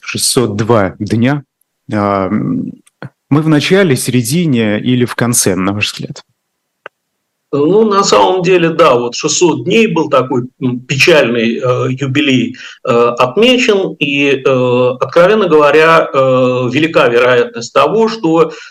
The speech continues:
Speaker 2: э, всё будет продолжаться, э, не то чтобы шестьсот дней, а может быть шесть раз по шестьсот, а может быть даже шесть тысяч.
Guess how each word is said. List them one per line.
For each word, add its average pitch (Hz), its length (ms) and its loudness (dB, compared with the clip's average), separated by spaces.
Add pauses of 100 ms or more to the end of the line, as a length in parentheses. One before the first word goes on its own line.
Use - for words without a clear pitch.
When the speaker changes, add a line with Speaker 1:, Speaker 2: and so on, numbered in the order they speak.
(140)
Speaker 2:
э, 120 520 2 (380)
всё 170 200 2
будет 135 280 0
продолжаться, 135 960 2 (300)
э, 120 420 0 (320)
не 127 120 0
то 185 140 4
чтобы 160 280 -2
шестьсот - 580 0
дней, 107 300 -8
а - 180 -6
может - 240 -10
быть - 140 -14
шесть 220 280 2
раз - 200 2
по 147 100 -6
шестьсот, 135 460 -2
а 110 80 -2
может 127 260 -2
быть 113 100 -6
даже 113 220 -2
шесть 131 280 -8
тысяч. - 400 -6